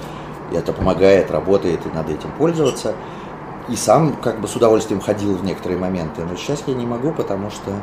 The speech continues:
я не, не готов начать принимать антидепрессанты, потому что я не готов перестать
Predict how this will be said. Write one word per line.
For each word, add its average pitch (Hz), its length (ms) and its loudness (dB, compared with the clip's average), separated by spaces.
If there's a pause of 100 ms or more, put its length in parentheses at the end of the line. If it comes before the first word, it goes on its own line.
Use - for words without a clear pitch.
(460)
я 107 100 0
не, 107 180 -2 (180)
не 120 120 0
готов 139 420 2
начать 110 460 -2
принимать 98 440 0
антидепрессанты, 160 960 -6 (2000)
потому 135 320 4
что 175 140 2
я 185 160 6
не 180 140 6
готов 165 460 6
перестать 143 800 -2